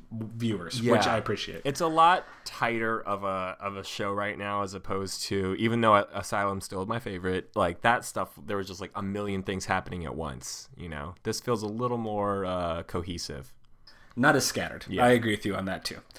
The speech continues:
Speaker 2: We're not getting
Speaker 1: Um,
Speaker 2: introduced
Speaker 1: so
Speaker 2: to
Speaker 1: talking
Speaker 2: new
Speaker 1: about
Speaker 2: things.
Speaker 1: next episode, it looks like we're,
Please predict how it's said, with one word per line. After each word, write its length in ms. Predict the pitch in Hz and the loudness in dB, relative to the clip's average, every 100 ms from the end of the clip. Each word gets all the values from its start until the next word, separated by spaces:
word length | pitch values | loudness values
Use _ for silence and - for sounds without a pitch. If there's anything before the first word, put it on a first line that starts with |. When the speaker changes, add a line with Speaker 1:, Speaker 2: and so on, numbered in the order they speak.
| - | -4
Speaker 2:
We're 140 | 117 131 | 6 10
not 180 | 139 135 | 10 10
getting 240 | 120 120 | 4 8
Speaker 1:
Um, 60 | 131 | 10
Speaker 2:
introduced 240 | 131 117 | 12 10
Speaker 1:
so 60 | 160 | 10
Speaker 2:
to 60 | |
Speaker 1:
talking 200 | 202 202 | 12 12
Speaker 2:
new 60 | 196 | 12
Speaker 1:
about 140 | 170 | 12
Speaker 2:
things. 80 | 160 | 12
Speaker 1:
next 200 | 156 - | 8 8
episode, 320 | 180 160 165 147 | 6 8 8 8
it 40 | |
looks 160 | 151 151 | 8 8
like 100 | 127 | 8
we're, 180 | 131 | 6